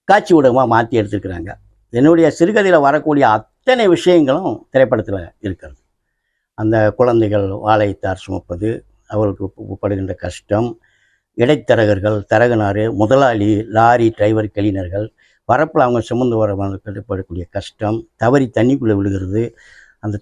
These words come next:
தண்ணியிலேயே சுமந்து சுமந்து கால்ல என்னுடைய கதையில அந்த பிள்ளைகளுக்கு சேத்து புண்ணு வந்திருக்கும். அந்த சேத்து புண்ணுல அந்த நீர்க்குரண்டி முள்ளு குத்தி அதனால அழுகிறது,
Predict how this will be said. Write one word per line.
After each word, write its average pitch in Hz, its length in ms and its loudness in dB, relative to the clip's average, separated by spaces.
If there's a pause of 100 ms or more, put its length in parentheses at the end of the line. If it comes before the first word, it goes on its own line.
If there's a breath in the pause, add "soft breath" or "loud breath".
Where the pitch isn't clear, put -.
தண்ணியிலேயே 185 400 8
சுமந்து 165 360 4
சுமந்து 160 420 4
கால்ல 147 380 4
என்னுடைய 123 520 4
கதையில 131 200 2
அந்த 117 240 2
பிள்ளைகளுக்கு 123 300 0
சேத்து 185 380 -8
புண்ணு 120 140 -10
வந்திருக்கும். 95 500 -6
அந்த 98 180 -16
சேத்து 151 320 0
புண்ணுல 139 160 0
அந்த 104 460 -2 (760 soft breath)
நீர்க்குரண்டி 156 540 2
முள்ளு 151 320 4
குத்தி 143 520 -4
அதனால 127 400 2
அழுகிறது, 110 680 0